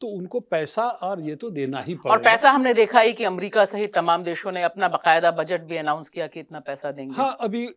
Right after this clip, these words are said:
Speaker 1: सौ बिलियन डॉलर्स के अधिक पैसा उन्होंने मिलिट्री वेपन्स के नाम पे और दूसरे चीज़ों के नाम पे यूक्रेन को दिया हुआ है। अगर आप देखें कितना मिलिट्री वेपन्स वहाँ से आया है, उसका अमाउंट जो है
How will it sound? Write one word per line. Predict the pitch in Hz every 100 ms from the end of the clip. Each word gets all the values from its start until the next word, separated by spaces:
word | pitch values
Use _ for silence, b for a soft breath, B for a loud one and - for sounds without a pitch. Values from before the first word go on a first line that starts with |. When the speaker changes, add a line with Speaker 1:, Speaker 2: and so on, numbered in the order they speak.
| _
Speaker 1:
सौ | - - - 214 247
बिलियन | 208 131 170 202 226 202
डॉलर्स | 165 170 185 185
के | - 208
अधिक | 151 139 160 170 - _ _ _ -
पैसा | 156 147 185 196 _ _ -
उन्होंने | 147 151 147 175 202 _ _ 139
मिलिट्री | 139 160 - 190
वेपन्स | 165 165 - 180 160 - -
के | 190 165
नाम | 156 170 175
पे | 196
और | 208 170
दूसरे | 139 151 - 180
चीज़ों | - 175 160
के | 165
नाम | 147 143 147
पे | -
यूक्रेन | 226 160 139 151 143
को | 208
दिया | 139 135 127
हुआ | 117 117 - -
है। | _ b b b -
अगर | 147 185
आप | 190 -
देखें | 135 139 - 147 113
कितना | 139 - 190
मिलिट्री | 160 127 170 196 - 233
वेपन्स | 131 143 - 262 190
वहाँ | 170 139
से | 135 151
आया | 127 135 139
है, | 208 247 b b b
उसका | 170 - - 247
अमाउंट | 233 - 147 175 269 196
जो | 147 147 143
है | 208